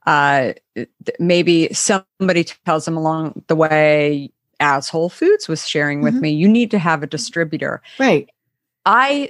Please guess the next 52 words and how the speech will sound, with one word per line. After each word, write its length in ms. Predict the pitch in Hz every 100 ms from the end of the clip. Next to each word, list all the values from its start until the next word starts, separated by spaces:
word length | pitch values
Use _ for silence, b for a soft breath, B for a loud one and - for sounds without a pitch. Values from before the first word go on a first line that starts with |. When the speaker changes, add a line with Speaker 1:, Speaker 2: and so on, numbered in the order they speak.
| - 196
Speaker 1:
I 240 | 220 269
just 240 | 247 226
kept 220 | - 180 _
thinking, 640 | 165 160 165 151 147 151 -
"Okay, 320 | 170 175 156
how 200 | 151 175
do 100 | 170
I 100 | 170
Speaker 2:
Mm-hmm. 100 | 160
Speaker 1:
find 260 | 214 156 147
a 40 |
distributor?" 760 | - 147 - 139 - - - 247
Speaker 2:
Mm-hmm. 120 | 226
Speaker 1:
Well, 260 | 208 165 180
I'll 120 | 170
go 140 | 160 165
back 240 | 151 156
into 160 | 170 160
the 60 | 147
store 360 | - 175 202
and 140 | 185 160
talk 300 | 147 156 -
to 160 | -
other 180 | 147 160
Speaker 2:
Mm-hmm. 80 | 208
Speaker 1:
people 320 | 202 147 151 151
who 320 | 160 151 147
Speaker 2:
Right. 160 | 151 147
Speaker 1:
are 220 | 147 147 _ _ _ _ _ _
l-, 160 | 185 185 -
seem 340 | - 202 202
to 80 | 190
be 180 | 175 175
distributing 600 | 170 - 185 160 170 208
Speaker 2:
Mm-hmm. 100 | 311
Speaker 1:
products, 480 | 170 170 165 - -
other 220 | 202 220
products 420 | 185 170 147 151 311
Speaker 2:
Mm-hmm. 100 | 160
Speaker 1:
on 80 |
the 60 | 160
shelf 360 | - 147 156 165
and 160 | 156
talk 260 | 165 160 -
to 80 | 151
them 220 | 196 233
about 280 | 196 156 156
it. 140 | - B B -
But 100 | 277
in 140 | 262
the 60 | 208
meantime, 960 | 175 196 339 403 233 165 151 151 190